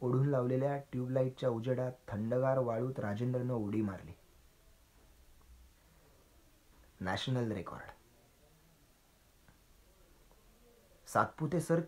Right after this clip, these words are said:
कितीतरी वेळ आनंदानं फक्त शिव्याच देत होते.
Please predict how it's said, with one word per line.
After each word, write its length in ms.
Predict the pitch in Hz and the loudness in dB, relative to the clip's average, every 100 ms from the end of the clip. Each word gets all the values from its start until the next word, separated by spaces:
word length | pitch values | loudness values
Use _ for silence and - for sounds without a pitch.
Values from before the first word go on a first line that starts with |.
| - | -4
कितीतरी 480 | 123 170 160 175 | -4 -2 0 0
वेळ 200 | 175 170 | 2 4
आनंदानं 500 | 156 127 156 160 165 | 4 2 2 2 2
फक्त 320 | 160 143 - 131 | 0 -4 -2 -4
शिव्याच 460 | - 120 139 143 | -2 0 0 0
देत 180 | 147 135 | 0 0
होते. 300 | 98 - - | -2 -8 -14